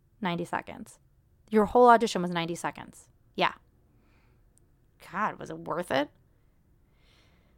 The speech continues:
Okay, so first of all, I hate that question. I hate it. I hate that question because clearly it was worth it, 'cause if it wasn't worth it, I wouldn't do it.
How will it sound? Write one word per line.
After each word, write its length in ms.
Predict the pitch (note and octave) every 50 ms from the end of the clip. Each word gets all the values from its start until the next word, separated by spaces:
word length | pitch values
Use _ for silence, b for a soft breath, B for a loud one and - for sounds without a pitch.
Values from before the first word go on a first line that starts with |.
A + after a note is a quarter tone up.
| b b _ _ -
Okay, 260 | G3+ F#3 F3 - - -
so 140 | - - G3
first 220 | - B3+ B3+ -
of 80 | C#4 G#3
all, 100 | G3 F#3
I 40 | F#3
hate 280 | - - - F#3+ F3+
that 140 | - - -
question. 500 | - - - - - - - - - G3+ - - - - _ _ -
I 60 | -
hate 200 | G#3 B3 F4 E4+
it. 120 | - - - - _ _ - -
I 40 |
hate 120 | G3 C#4 -
that 140 | - - -
question 460 | - F3 - - - - - A3 G3+ _ _ _ - _ _
because 460 | - A#3 - C4+ C4 A3+ - - - - _ _ _ _ _ _ _ _ _ _
clearly 440 | - - - D4+ D4 D4+ D#4 D4+ D4
it 60 | -
was 140 | - B3 -
worth 180 | B3+ B3+ A3 -
it, 120 | - -
'cause 140 | G3 F3+ -
if 60 | F3+
it 60 | G#3
wasn't 260 | - G3+ F#3+ G#3 G#3
worth 160 | G3+ F#3+ F#3 -
it, 60 | F3
I 80 | E3+
wouldn't 280 | E3+ F3 F3 F3 E3+ -
do 160 | F3 E3 D3
it. 200 | - - - -